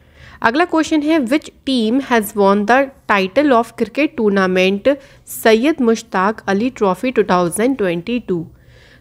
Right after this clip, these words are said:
तो क्रिकेट टूर्नामेंट देखिए अभी हुआ सैयद मुश्ताक अली ट्रॉफी, तो ये खिताब किसने जीता है? तो सही आंसर है मुंबई की टीम ने जीता है फ्रेंड्स ये खिताब।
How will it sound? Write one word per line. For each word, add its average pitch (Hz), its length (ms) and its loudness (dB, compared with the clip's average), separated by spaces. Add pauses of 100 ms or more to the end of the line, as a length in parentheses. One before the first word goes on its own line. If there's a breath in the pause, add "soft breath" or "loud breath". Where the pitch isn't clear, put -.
तो 349 80 6
क्रिकेट 320 380 0
टूर्नामेंट 262 440 2
देखिए 269 280 -2
अभी 208 260 -2
हुआ 240 320 2
सैयद 214 480 0
मुश्ताक 208 540 0
अली 190 180 0
ट्रॉफी, 190 500 -4
तो 247 100 -6
ये 214 100 -2
खिताब 185 400 -2 (100)
किसने 208 300 -2
जीता 226 300 -2
है? 233 280 2 (360 loud breath)
तो 208 100 0
सही 208 340 2
आंसर 196 420 2
है 214 180 -2
मुंबई 196 440 0
की 277 160 -6
टीम 208 200 -6
ने 190 140 -6
जीता 185 320 -12
है 220 180 -8
फ्रेंड्स 196 360 -10
ये 202 60 -4
खिताब। 196 600 -2